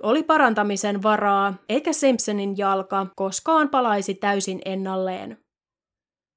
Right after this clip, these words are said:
Mutta mikä tärkeintä ja samalla uskomattominta,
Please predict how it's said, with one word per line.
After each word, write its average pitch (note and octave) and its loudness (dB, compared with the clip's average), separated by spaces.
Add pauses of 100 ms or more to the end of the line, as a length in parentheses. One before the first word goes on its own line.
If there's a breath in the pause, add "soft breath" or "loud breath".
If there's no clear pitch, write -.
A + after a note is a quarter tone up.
(640)
Mutta E4 0
mikä F4+ 0
tärkeintä G3+ 0 (200)
ja B3 2
samalla C4 2
uskomattominta, G3 -4